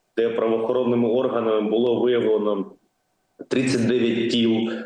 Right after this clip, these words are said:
е, з вказаного будинку на масовому похованні. Людей ховали цілими сім'ями.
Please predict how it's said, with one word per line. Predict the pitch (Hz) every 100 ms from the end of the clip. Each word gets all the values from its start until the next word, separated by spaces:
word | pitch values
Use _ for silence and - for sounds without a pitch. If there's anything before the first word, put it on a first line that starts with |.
| - - - _ _ _ _ -
е, | 80 101 98 104 104 98
з | 98 101
вказаного | 117 117 101 104 107
будинку | 101 110 127 120
на | 104 104
масовому | 110 113 113 104 101
похованні. | 104 - 107 107 98 87 85 - - - _ _ _ _ _ _ _ _ _ -
Людей | 117 117 117 139 135 135 135 135
ховали | - 107 113 127 123 113 113 113
цілими | - - 117 120 113
сім'ями. | - 123 107 92 85 80 82